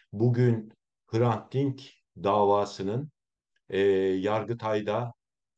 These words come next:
onaylandı, Hrant Dink davasının, e, kararları.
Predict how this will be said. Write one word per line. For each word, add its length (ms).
onaylandı, 920
Hrant 360
Dink 200
davasının, 760
e, 540
kararları. 760